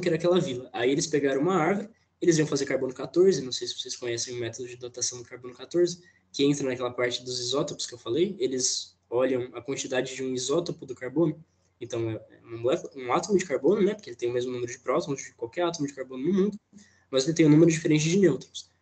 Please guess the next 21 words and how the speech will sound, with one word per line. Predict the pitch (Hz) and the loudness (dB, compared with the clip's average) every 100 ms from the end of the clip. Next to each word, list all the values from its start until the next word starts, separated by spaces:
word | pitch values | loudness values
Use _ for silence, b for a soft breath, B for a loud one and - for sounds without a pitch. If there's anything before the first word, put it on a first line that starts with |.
| _ _ | _ _
E | 123 123 | -4 2
as | 127 | 2
plantas | - 156 165 151 | 6 4 4 4
absorvem | 151 - 160 160 151 | 4 4 4 4 2
carbono | 139 135 131 | 0 -2 -4
quatorze | 131 - 139 | -6 -2 2
ao | 139 | 2
longo | 135 143 156 | 0 -2 -4
da | 151 139 | -2 0
vida | 156 160 | 2 2
delas. | 147 127 - - | 2 -2 -4 -8
Aí | 120 | -6
quando | 117 151 | -2 0
alguém | 139 139 | 2 2
corta | 139 135 135 | 4 4 4
a | 123 | 2
árvore | 127 123 | 0 0
e | |
a | 117 | -2
árvore | 117 185 | 0 0
morre, | 170 180 160 | 2 2 -2